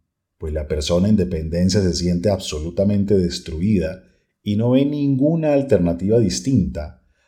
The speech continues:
a recuperar dicho amor o a saltar a los brazos de otra persona que le preste la misma atención. Ahora bien, los vínculos cercanos, oh,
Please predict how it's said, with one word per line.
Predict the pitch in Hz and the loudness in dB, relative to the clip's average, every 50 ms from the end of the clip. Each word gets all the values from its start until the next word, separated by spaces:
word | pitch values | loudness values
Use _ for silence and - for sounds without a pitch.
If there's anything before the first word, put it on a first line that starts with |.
| _ _ _ | _ _ _
a | - 104 101 | 0 2 2
recuperar | 95 92 90 90 92 98 87 - 90 95 113 127 139 - - | 2 2 2 0 0 -4 -2 -2 -2 0 4 4 4 4 2
dicho | 165 135 - - 151 | -2 -8 -2 2 2
amor | 139 131 113 110 123 147 - - - - - _ _ _ | 2 2 2 2 2 2 2 -2 -10 -16 -20 _ _ _
o | - 104 98 98 | -2 0 2 2
a | 98 | 2
saltar | 90 - - - 92 90 87 87 87 - 110 107 107 110 | 2 0 0 2 2 2 0 -2 -2 -2 0 2 2 2
a | 113 | 4
los | 113 101 92 85 80 | 4 2 0 0 0
brazos | 90 90 92 92 92 - 101 95 87 | 0 2 4 2 2 2 0 -2 -2
de | - 90 82 | -2 -2 -2
otra | 78 80 82 - 85 85 | -2 -4 -4 -2 -4 -2
persona | - 85 78 - - 80 78 71 71 80 - - _ _ _ _ _ _ _ _ _ | -2 -4 -6 -6 -6 -6 -6 -6 -6 -10 -12 -16 _ _ _ _ _ _ _ _ _
que | _ - 85 | _ -10 -6
le | 80 82 | -6 -6
preste | 80 - 90 90 85 - - 90 | -2 0 0 0 0 2 0 0
la | 85 78 | 0 0
misma | 80 85 80 78 78 78 | -2 -4 -6 -6 -8 -8
atención. | 76 73 78 76 73 - - 73 64 - _ _ _ _ _ _ _ _ _ _ _ _ - _ _ _ _ _ _ _ _ _ _ _ _ | -10 -10 -10 -8 -8 -10 -10 -12 -14 -18 _ _ _ _ _ _ _ _ _ _ _ _ -20 _ _ _ _ _ _ _ _ _ _ _ _
Ahora | - 147 180 208 | 2 2 4 4
bien, | 208 190 120 90 85 73 - - - _ _ _ _ - _ _ _ _ _ _ | 2 2 0 -2 -4 -8 -12 -14 -20 _ _ _ _ -20 _ _ _ _ _ _
los | _ 120 110 107 | _ 0 2 2
vínculos | 110 165 185 180 247 214 - | 2 0 0 4 4 4 4
cercanos, | 107 90 90 - - 92 90 98 104 135 165 156 - - - - - - - - | 4 -2 -4 0 0 0 2 2 2 2 2 2 0 -2 -2 -2 -4 -6 -8 -6
oh, | 113 123 135 139 131 123 95 92 | 0 2 4 4 4 2 -2 -6